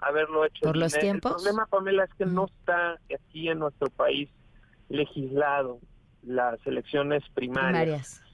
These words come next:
Speaker 1: Y lo único que se contempla es a partir de, de noviembre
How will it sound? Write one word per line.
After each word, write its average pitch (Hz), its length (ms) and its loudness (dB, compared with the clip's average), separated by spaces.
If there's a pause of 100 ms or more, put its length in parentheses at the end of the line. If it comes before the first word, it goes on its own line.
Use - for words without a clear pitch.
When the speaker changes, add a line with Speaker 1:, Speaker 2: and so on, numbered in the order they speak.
(260)
Speaker 1:
Y 151 220 2
lo 147 200 6
único 170 400 0
que 143 140 -2
se - 120 -8
contempla 156 640 0
es 156 140 -2
a 160 80 -2
partir 143 480 -4
de, 143 300 2
de 135 180 0
noviembre 143 560 0